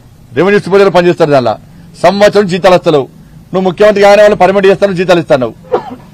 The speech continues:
కష్టపడి పనిచేస్తే వాళ్ళు కూడా జీతాలు ఇస్తలేవు. నువ్వు అభివృద్ధి విషయంలో చర్చకు రా, తెలంగాణ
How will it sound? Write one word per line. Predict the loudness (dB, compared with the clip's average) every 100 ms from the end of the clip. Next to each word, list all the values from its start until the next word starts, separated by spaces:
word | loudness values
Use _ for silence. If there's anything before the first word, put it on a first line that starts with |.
| -4
కష్టపడి | 0 0 2
పనిచేస్తే | 0 2 2
వాళ్ళు | 4 2
కూడా | 0
జీతాలు | 0 0
ఇస్తలేవు. | -2 -6 -8 -14 -20 -20 -20 -20 -20 -20 -20 -20 -20 -20 -20 -20 -20 -20 -20 -20 -20 -20 -20 -20 -20 -20 -20 -20 -20 -20 -20 -20 -20 -6
నువ్వు | 0 0 2
అభివృద్ధి | 0 0 -2 0
విషయంలో | 0 0 0
చర్చకు | -2 0 2
రా, | 4 2 0
తెలంగాణ | -2 0 0 2